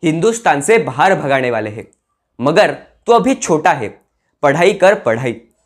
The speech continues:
या चार दोन वाक्यांचा छोट्या भगतवर इतका परिणाम झाला की याच बंदुकीचा वापर करून आपल्याला इंग्रजांना हिंदुस्थानाबाहेर हाकलून द्यायचे आहे,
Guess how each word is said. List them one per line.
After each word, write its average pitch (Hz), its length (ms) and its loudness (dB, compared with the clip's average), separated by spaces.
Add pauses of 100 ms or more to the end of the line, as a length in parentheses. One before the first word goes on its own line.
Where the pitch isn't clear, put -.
(360)
या 190 160 4
चार 165 300 2
दोन 202 200 2
वाक्यांचा 170 600 2 (240)
छोट्या 185 320 0
भगतवर 190 440 2
इतका - 360 0
परिणाम 220 400 2
झाला 139 280 0 (340)
की 180 200 -4
याच 208 240 4
बंदुकीचा 220 540 2
वापर 175 300 2
करून 117 300 -4 (340)
आपल्याला 147 480 2 (220)
इंग्रजांना 190 560 2
हिंदुस्थानाबाहेर 196 960 0
हाकलून 220 360 -2
द्यायचे 170 260 0
आहे, 123 220 -2